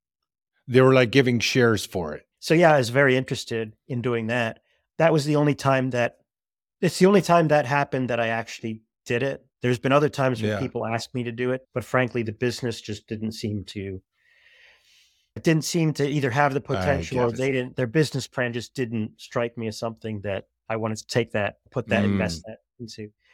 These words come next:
Speaker 2: But there's a little bit of a problem. Again, you can get into conflict of interest issues if you're representing a company and you're also, if you're doing legal work for them and you're also an employee.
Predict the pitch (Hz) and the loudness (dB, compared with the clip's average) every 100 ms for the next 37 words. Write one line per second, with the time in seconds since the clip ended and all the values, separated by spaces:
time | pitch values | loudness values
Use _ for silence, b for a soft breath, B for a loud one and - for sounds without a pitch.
0 | b b 160 170 147 175 214 175 135 120 | b b 2 4 4 4 6 4 2 0
1 | 139 131 127 120 127 123 113 131 123 139 | 2 4 2 0 -2 -2 -4 -4 -2 -2
2 | 127 - - 120 - 123 107 110 107 113 | -2 -6 -8 -8 -8 -14 -12 -12 -10 -12
3 | 104 107 107 - 104 107 - - _ _ | -12 -12 -12 -8 -6 -6 -10 -18 _ _
4 | _ _ 131 110 127 117 127 127 131 110 | _ _ -10 -4 -2 0 2 2 0 0
5 | 120 120 117 110 - 110 110 107 107 110 | 0 -2 -4 -6 -6 -8 -6 -8 -6 -8
6 | 110 104 107 110 113 107 - 113 110 113 | -8 -8 -8 -8 -8 -8 -12 -12 -14 -8
7 | 131 120 143 135 139 131 117 110 - 113 | -6 -2 0 0 0 2 2 0 -2 -4
8 | 110 104 104 107 110 - 107 | -4 -6 -8 -6 -8 -8 -6